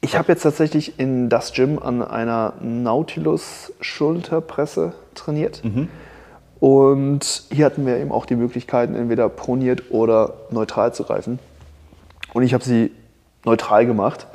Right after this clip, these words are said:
Speaker 2: Mhm.
Speaker 1: weil der Pfad des Oberarmes dann so ein bisschen mehr in Ausrichtung der Muskelfasern von der vorderen Schulter eben ist.
Speaker 2: Mhm.
Speaker 1: Ja, das heißt,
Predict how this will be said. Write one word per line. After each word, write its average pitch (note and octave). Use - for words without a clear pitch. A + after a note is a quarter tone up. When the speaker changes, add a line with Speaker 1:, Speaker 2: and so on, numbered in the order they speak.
Speaker 2:
Mhm. G#2+
Speaker 1:
weil G#2
der F#2+
Pfad -
des -
Oberarmes G#2
dann G2+
so G2+
ein G2+
bisschen G#2+
mehr G2+
in G2
Ausrichtung G#2
der G2
Muskelfasern G2+
von G2+
der G2
vorderen G2
Schulter A2+
eben F2+
ist. -
Speaker 2:
Mhm. A2
Speaker 1:
Ja, G2+
das -
heißt, G#2